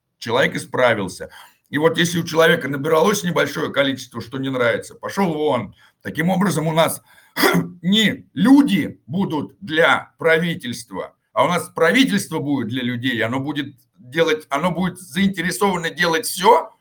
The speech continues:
чтобы нравиться. Я не знаю, что они должны будут делать там, улыбаться, писать что-то вам хорошее, деньги раздавать. Да, потому что если, как только они будут делать что-то, что вам не нравится,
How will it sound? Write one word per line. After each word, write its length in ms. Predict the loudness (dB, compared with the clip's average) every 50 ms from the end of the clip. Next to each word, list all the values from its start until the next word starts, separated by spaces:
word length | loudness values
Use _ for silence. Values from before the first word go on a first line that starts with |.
| _
чтобы 560 | -12 -6 0 2 4 6 6 4 4 0 -6 -6
нравиться. 760 | -2 0 2 6 6 6 6 6 4 0 -4 -6 -10 -12 -14 -12
Я 100 | -8 -8
не 120 | -6 -4 0
знаю, 260 | 2 4 4 4 2
что 220 | 0 -2 -2 0
они 180 | 0 0 -2 -2
должны 360 | -2 -2 -2 -2 -4 -6 -6
будут 320 | -6 -6 -4 -6 -6 -6 -6
делать 340 | -6 -8 -8 -8 -10 -14 _
там, 200 | -16 -16 -16 _
улыбаться, 920 | -6 -2 0 2 4 4 4 4 4 4 2 0 -2 -2 0 0 0 -2 -6 -20 -20 -20 -20 _ -4
писать 400 | -4 -2 2 4 4 4 4 2
что-то 320 | -2 -4 -4 -2 0 2
вам 200 | 4 4 4 4
хорошее, 500 | 4 2 2 2 2 -2 -2 -4 -4 -4
деньги 380 | -2 0 0 0 0 0 0 -2
раздавать. 720 | -2 -2 -4 -6 -2 0 0 2 4 4 2 2 2 -2 _ _ _ _ _ _ _ _
Да, 120 | 0 2 2
потому 160 | 2 2 -2
что 120 | -2 -2
если, 140 | 0 4 4 2 4 4
как 180 | 2 2 2 4
только 200 | 4 4 6 4
они 140 | 4 2 0
будут 320 | -4 -4 -6 -8 -8 -6
делать 280 | -4 -4 -2 -2 -4 -4
что-то, 240 | -6 -6 -6 -8
что 120 | -6 -4 -2
вам 140 | 0 0 0
не 80 | 0
нравится, 640 | 0 2 2 4 2 2 0 -2 0 0 0 0 -2